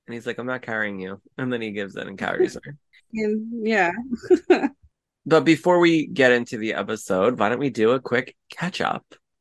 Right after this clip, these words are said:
Speaker 1: Um, so Halloween was two days ago. Did you have a nice Halloween, Jamie?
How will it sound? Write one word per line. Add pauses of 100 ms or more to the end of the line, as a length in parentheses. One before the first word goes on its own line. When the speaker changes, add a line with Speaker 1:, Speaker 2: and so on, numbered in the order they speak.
(180)
Speaker 1:
Um,
so
Halloween
was (180)
two
days
ago. (300)
Did
you
have
a
nice (360)
Halloween,
Jamie?